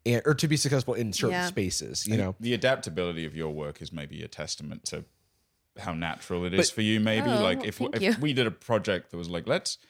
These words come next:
Speaker 3: just engage with this new thing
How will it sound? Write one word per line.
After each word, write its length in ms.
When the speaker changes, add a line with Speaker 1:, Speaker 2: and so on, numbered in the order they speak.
Speaker 3:
just 360
engage 460
with 140
this 200
new 400
thing 560